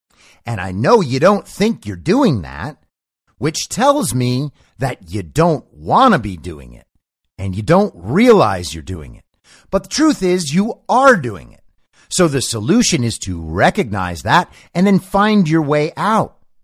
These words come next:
I'm not suggesting these people be punished. I mean, I am suggesting that sometimes they are mocked and ridiculed, but that's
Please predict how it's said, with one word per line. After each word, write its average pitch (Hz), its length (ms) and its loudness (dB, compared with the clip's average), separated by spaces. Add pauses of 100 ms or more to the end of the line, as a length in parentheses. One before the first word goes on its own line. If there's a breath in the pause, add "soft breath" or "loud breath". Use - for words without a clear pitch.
(260)
I'm 143 100 0
not 247 180 0
suggesting 120 460 -2
these 104 160 -2
people 92 260 -8
be 90 140 -12
punished. 104 540 -6 (440)
I 127 120 0
mean, 113 120 -4
I 127 40 0
am 156 120 0
suggesting 113 540 -4
that 113 180 -4
sometimes 113 420 0
they 113 120 0
are 92 60 -2
mocked 110 280 2
and 85 120 -10
ridiculed, 101 480 -6 (340 soft breath)
but 208 160 0
that's - 320 0